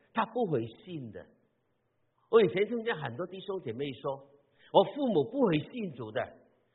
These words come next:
他的心很硬的，他不会信的，你怎么知道啊？难道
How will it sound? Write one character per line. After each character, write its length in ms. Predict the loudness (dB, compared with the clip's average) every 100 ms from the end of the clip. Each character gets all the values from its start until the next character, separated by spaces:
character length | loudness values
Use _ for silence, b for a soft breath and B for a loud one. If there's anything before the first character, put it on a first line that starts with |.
| _
他 100 | 2
的 240 | 6 6 2
心 240 | -6 -4
很 320 | -6 -8 -6
硬 360 | 0 2 2 0
的， 180 | -6 -10 -18 _ _ _ _ _ _ _ _ _ -8
他 140 | -6
不 180 | 0 2
会 140 | 2
信 420 | 0 -8 -8 -8
的， 140 | -8 -12 -18 _ -8
你 100 | -8
怎 200 | -8 -10 -10
么 140 | -10 -10
知 260 | -14 -20 -18
道 80 | -18
啊？ 480 | -20 -20 -20 _ _ _ _ _ _ _ _ _ _ _ _ _ _ _
难 340 | 0 2 2 -2
道 280 | -6 -8